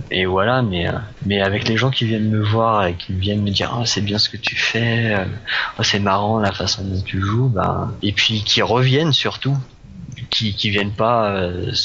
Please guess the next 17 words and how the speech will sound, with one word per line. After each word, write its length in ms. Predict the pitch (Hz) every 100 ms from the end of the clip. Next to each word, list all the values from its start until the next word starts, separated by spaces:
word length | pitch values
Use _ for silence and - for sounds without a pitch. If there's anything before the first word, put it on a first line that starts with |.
| - - -
une 140 | 117
seule 260 | 101 - 104
fois 400 | 101 - 110 113
et 100 | 104
que 400 | 92 - 90 85 85 - -
on 80 | 101
les 140 | 101
revoit 220 | 90 92 92
plus 180 | 98
jamais. 240 | 101 101 143
Généralement, 640 | 107 98 98 95 107 131
en 20 |
plus, 160 | 131 131
c'est 160 | -
plutôt 280 | 90 107 127
des, 260 | 127 107
euh, 60 | 98